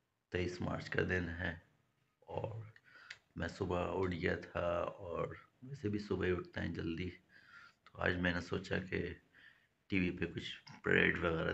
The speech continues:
देखें। तो जो कि आप देख रहे होंगे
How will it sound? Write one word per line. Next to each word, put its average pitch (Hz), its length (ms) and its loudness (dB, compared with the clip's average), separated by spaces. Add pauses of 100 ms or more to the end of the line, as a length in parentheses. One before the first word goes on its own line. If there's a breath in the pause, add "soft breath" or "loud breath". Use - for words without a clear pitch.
देखें। - 320 -6 (920)
तो 120 360 -4 (840 soft breath)
जो 98 120 0
कि - 120 -2
आप 87 280 4
देख - 220 -2
रहे 95 80 8
होंगे 92 280 0